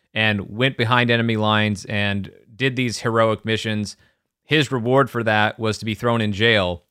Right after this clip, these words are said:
for the crime, which wasn't really a crime, of stealing Captain America's uniform. So we don't get all of that backstory in this M C U version of it. Uh, we don't even hear about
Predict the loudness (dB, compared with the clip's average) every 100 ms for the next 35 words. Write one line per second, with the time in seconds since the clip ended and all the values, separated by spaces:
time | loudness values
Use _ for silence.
0 | _ -10 -4 -2 0 -2 -6 -12 -10 -2
1 | 0 2 2 2 -2 -6 -4 -4 -4 -4
2 | -2 -2 -4 -2 -2 -2 -6 -8 -4 -2
3 | 0 0 -2 -4 -10 _ _ _ _ 0
4 | 0 0 -2 0 0 0 -4 -4 -4 -4
5 | -6 -10 -12 -14 _ _ -10 -4 -2 -2
6 | -4 _ _ _ _ _ -6 0 4 4
7 | 4 0 0 2 0 4 6 8 6 2
8 | 2 0 0 0 0 -4 -4 -2 -2 -2
9 | -4 -4 -4 -2 -4 -4 -6 -4 -4 -4
10 | -4 -4 -2 -2 -2 -4 -4 -4 -4 -8
11 | _ _ _ -4 0 2 4 4 0 0
12 | 0 2 4 4 4 0